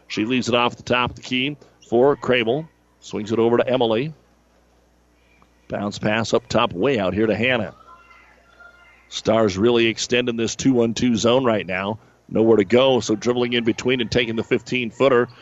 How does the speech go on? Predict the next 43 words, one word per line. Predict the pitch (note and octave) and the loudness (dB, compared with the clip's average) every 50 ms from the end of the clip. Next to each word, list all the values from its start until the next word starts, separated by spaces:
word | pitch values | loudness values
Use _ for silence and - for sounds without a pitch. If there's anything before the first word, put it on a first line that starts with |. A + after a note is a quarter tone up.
| - - - - | -20 -20 -10 -2
No | G2 A2+ A#2+ A#2 | 2 2 2 4
good | G#2+ B2 C3+ | 4 4 4
by | A#2 A2+ G#2+ | 4 2 -2
Crable, | - - B2 C3 C#3+ A#2+ A#2 A#2+ | 0 -2 -4 -2 -2 -2 -2 -2
and | A#2 A2+ | -2 -2
a | |
rebound | A2 A#2+ B2+ A#2 A#2 A#2 A#2 G#2+ | -2 -2 -2 0 0 0 0 -2
brought | G#2 A#2 A#2 A2+ - | -2 -2 -2 -2 -2
down | A2+ A2 A#2 A#2 A#2 A#2 A#2 _ _ - - - | -2 -2 0 -2 -2 -4 -8 _ _ -20 -18 -8
by | - - A2+ B2 B2+ B2 | -4 -2 0 0 0 0
Anna | - A#2+ A#2 A#2+ A#2+ | -2 -4 -4 -4 -4
Squires, | A2+ - - - B2 B2+ B2+ A#2+ A#2+ A#2 B2 | -6 -8 -4 -2 -2 0 0 0 -2 -2 0
her | B2+ B2 B2 | 0 0 0
third. | - - C3+ C#3 D3 C#3 B2 G2 - - _ _ _ _ _ _ - _ _ | 0 2 4 6 6 6 4 2 0 -6 _ _ _ _ _ _ -20 _ _
Squires, | - - - F#2+ F#2+ G#2 G#2 G#2+ A#2+ B2 A#2 - _ - | -18 -10 -4 -2 -2 0 0 -2 -2 -4 -6 -10 _ -4
post | - - A#2 A#2+ A2 - | 0 2 2 2 2 -2
that | F2+ - | -10 -8
can | - G#2+ F#2+ | -8 -8 -4
dribble | F2 A2+ A2+ A2 | -2 -2 0 0
the | A2 | 0
ball | G2+ A2+ A2+ A#2 A2+ | 2 2 2 2 2
up | A2 - | 0 -2
the | G2+ | -8
floor, | - - - A2 A#2+ C#3 D#3+ E3 - - _ _ | -8 -2 0 2 2 2 2 0 -4 -8 _ _
swings | - - - A2+ A#2 G2+ G#2+ | -12 -4 -4 -4 -2 2 2
it | |
over | A2+ A2 G#2 G#2+ | 2 4 4 2
to | - - | 0 0
Kylie | A2+ A#2 B2 B2 B2 B2 B2 | -2 -2 0 0 0 -2 -2
Teal. | - - C3+ C#3+ E3+ F#3 | -2 0 0 2 2 0
She'll | D#3 - D3 D3+ - | 2 2 2 2 2
pull | - B2+ B2+ | 2 0 0
up | B2+ A#2+ - | 0 0 0
for | - A#2+ | -2 -4
three | A2 - - G#2 G#2+ A#2 D3+ F3 | -4 -4 -4 -4 -4 -2 -2 0
off | D3+ A2+ A2+ A#2 | 0 -2 -2 -2
the | - A#2 | -4 -6
front | - - - A2+ A#2+ | -6 -4 -2 0 2
of | A#2+ | 2
the | A#2+ A#2 | 2 2
iron, | B2 D#3+ F3+ D#3+ C3+ D#3 D3 A#2 | 2 2 0 0 0 -2 -2 -2
no | A2+ A2+ A#2+ C3 | 0 2 2 2
good. | A#2 B2+ C#3+ F3+ D3+ B2+ D#3 E3 | 2 4 4 4 4 4 2 -2